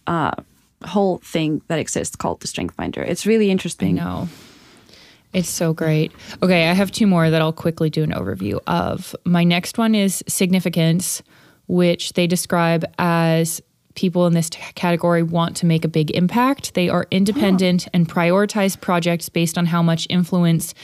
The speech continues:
Speaker 2: they will have on their organization or people around them.
Speaker 1: Oh my God, this is so true for you as well.
Speaker 2: I also think of this as sort of, like, prioritization as well. Like, I can definitely come into a project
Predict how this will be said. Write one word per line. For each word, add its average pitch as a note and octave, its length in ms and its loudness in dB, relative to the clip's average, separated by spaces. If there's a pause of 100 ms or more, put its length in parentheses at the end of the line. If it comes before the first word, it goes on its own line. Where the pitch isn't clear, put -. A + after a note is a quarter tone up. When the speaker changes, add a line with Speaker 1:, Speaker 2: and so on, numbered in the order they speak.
(300)
Speaker 2:
they F3+ 100 4
will F3+ 140 4
have E3 200 0
on E3 140 2
their D#3+ 180 0
organization D#3+ 800 0
or D#3 180 -2
people - 580 -6
around G#2+ 440 -4
them. - 320 -6 (400)
Speaker 1:
Oh - 20 -2
my D#3+ 140 0
God, C#3 80 0
this D3 180 -2
is D#3+ 100 -6
so D#3 320 0
true D3 280 -6
for - 120 -8
you C#3+ 200 -2
as D3+ 120 -8
well. E3 300 -6 (320)
Speaker 2:
I - 60 -2
also A3+ 240 0
think D#4 160 2
of A#3 100 0
this F3+ 320 2 (160)
as E3 460 0 (380)
sort F3 280 0
of, E3+ 80 -2
like, E3 180 0
prioritization D#3+ 960 0
as F3 160 0
well. D#3+ 280 2
Like, E3 260 0
I D#3+ 220 0
can E3 180 0
definitely E3+ 400 0
come E3 200 2
into D#3+ 200 2
a D#3 60 2
project D3+ 580 -4